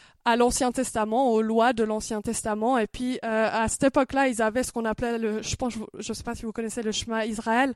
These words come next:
C'est la prière que les, les Juifs priaient matin et soir.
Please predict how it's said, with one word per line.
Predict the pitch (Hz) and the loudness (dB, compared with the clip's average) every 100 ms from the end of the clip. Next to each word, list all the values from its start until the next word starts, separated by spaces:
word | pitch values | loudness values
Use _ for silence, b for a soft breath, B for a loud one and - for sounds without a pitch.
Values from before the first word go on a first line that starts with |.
| B B B B - | B B B B -6
C'est | 233 | -2
la | 214 | 0
prière | - 262 262 254 247 | 0 -2 0 0 -2
que | - 247 | -6 -6
les, | 220 214 220 | -4 -4 -4
les | 226 220 | -4 -6
Juifs | 208 254 277 - B B B - | -2 0 0 -2 B B B -6
priaient | - 269 262 | -4 0 0
matin | 247 247 233 254 | 0 -2 0 -2
et | 226 | -2
soir. | - 220 190 | 0 -2 -2